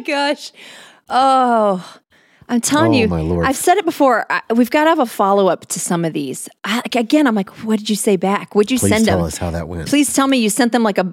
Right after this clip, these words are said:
Speaker 1: a Bob Ross clip or something. Like, <laughs> just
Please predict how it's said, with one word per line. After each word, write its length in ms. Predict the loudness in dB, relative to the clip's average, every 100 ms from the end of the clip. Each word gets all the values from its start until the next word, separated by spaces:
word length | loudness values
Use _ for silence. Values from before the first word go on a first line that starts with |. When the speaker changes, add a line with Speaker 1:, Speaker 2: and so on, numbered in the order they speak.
| -6
Speaker 1:
a 60 | -2
Bob 340 | 0 2 2
Ross 340 | 0 0 -2
clip 380 | -10 -6 -6 -6 -10
or 80 | -8
something. 560 | -6 -8 -8 -12 -14 -16 -10 -4
Like, 300 | -2 -2 -4
<laughs> 1120 | -4 -4 -8 -6 -2 -2 -2 -8 -6 -6 -2
just 320 | -4 -4